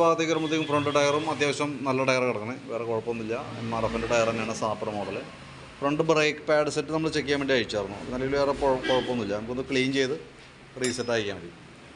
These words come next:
പിന്നെ സ്പാർക്ക് പ്ലഗും നമുക്കൊന്ന് അഴിച്ച് ക്ലീൻ ചെയ്ത്, ഏഹ്, റീസെറ്റ് ചെയ്യുന്നുണ്ട് കേട്ടോ. പ്ലഗും ഈ പറഞ്ഞ രീതിയിൽ കൂടെ വേറെ കംപ്ലയിൻ്റ് ഒന്നുമില്ല, ക്ലീൻ ചെയ്ത് ഇട്ടാൽ മതി.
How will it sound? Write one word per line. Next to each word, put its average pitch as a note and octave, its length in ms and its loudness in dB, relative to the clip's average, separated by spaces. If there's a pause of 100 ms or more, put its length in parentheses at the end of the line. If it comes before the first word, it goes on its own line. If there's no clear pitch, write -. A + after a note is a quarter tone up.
(400)
പിന്നെ C3+ 260 0
സ്പാർക്ക് D3+ 420 2
പ്ലഗും D3+ 320 0 (180)
നമുക്കൊന്ന് D#3 380 0
അഴിച്ച് C#3+ 280 2 (100)
ക്ലീൻ C#3 260 4
ചെയ്ത്, C3 180 4 (360)
ഏഹ്, C3 220 -4
റീസെറ്റ് G#2+ 280 -4
ചെയ്യുന്നുണ്ട് G2+ 320 -4
കേട്ടോ. F2+ 180 -8 (360)
പ്ലഗും A2+ 360 -8
ഈ C3+ 100 -6
പറഞ്ഞ C3+ 240 0
രീതിയിൽ C3 200 0
കൂടെ C#3+ 100 -2 (180)
വേറെ B2 220 -2
കംപ്ലയിൻ്റ് A#2+ 380 0
ഒന്നുമില്ല, C3 260 -2 (100)
ക്ലീൻ B2 260 -2
ചെയ്ത് A#2 180 -2
ഇട്ടാൽ G2 180 -2
മതി. F2+ 160 -6